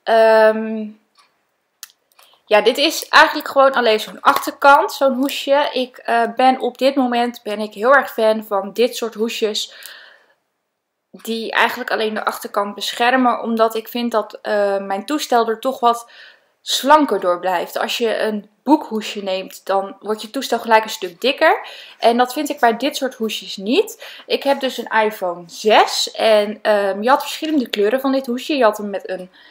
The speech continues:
zilveren rand en een gouden rand of goud rosé. Aangezien ik een zwarte telefoon heb en een zilveren achterkant, leek het me ook leuk om, ehm, degene te kiezen met een zilveren randje.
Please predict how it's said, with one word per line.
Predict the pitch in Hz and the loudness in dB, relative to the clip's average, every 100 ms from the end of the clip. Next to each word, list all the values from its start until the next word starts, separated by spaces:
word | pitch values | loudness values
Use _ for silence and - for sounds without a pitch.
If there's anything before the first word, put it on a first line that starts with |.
| _ _ | _ _
zilveren | 180 262 330 285 220 196 | -2 2 2 0 -4 0
rand | 180 175 - | -2 -2 -8
en | - 185 180 175 - _ - | -8 -6 -8 -12 -20 _ -18
een | 180 | -16
gouden | - - 196 254 294 | -14 0 2 4 2
rand | 269 311 427 233 | 0 -2 -4 -12
of | 208 | -12
goud | - - 214 196 | -10 -6 -6 -6
rosé. | 185 185 - 185 247 392 - - - - - | -6 -6 -8 -4 0 0 -2 -18 -20 -20 2
Aangezien | - 294 320 294 | 4 4 2 0
ik | 269 294 | -2 -4
een | |
zwarte | 254 285 311 | 4 4 4
telefoon | 262 226 208 - 240 262 | 0 -2 -2 0 4 4
heb | 240 233 226 | 4 0 0
en | - 214 214 - | -4 -4 -6 -10
een | 208 - | -10 0
zilveren | 247 330 - - | 6 6 4 0
achterkant, | 254 - - 214 214 | 0 -2 -2 -2 0
leek | 214 214 | -2 -2
het | |
me | 165 | -8
ook | - 208 | -8 -2
leuk | 196 196 196 | 0 0 -4
om, | 190 185 - - - | -10 -12 -20 -20 -10
ehm, | - 196 196 | -2 0 0
degene | 208 - 254 277 | -2 -2 0 0
te | 269 | -2
kiezen | - 233 214 | -8 -6 -6
met | 202 | -8
een | 185 | -8
zilveren | - 262 294 214 | -2 0 0 -2
randje. | 185 226 320 - 320 480 | 2 2 2 4 4 4